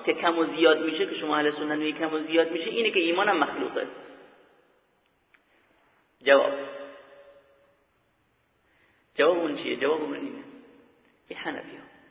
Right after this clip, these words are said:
قاطی نکنید. ایمان یکی از طرف خدا داریم و یکی از طرف مخلوق، یکی از طرف امر خداونده. یکی از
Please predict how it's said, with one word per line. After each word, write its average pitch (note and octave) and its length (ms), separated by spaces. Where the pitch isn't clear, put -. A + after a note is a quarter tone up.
قاطی D#3+ 320
نکنید. - 420
ایمان F#3+ 640
یکی G#3 400
از F#3 140
طرف F#3+ 420
خدا F3 260
داریم A3+ 360
و D#3 60
یکی F#3+ 200
از E3+ 180
طرف E3 260
مخلوق، D3 460
یکی - 200
از G3 100
طرف G3 380
امر G#3 260
خداونده. E3+ 600
یکی - 180
از D#3+ 80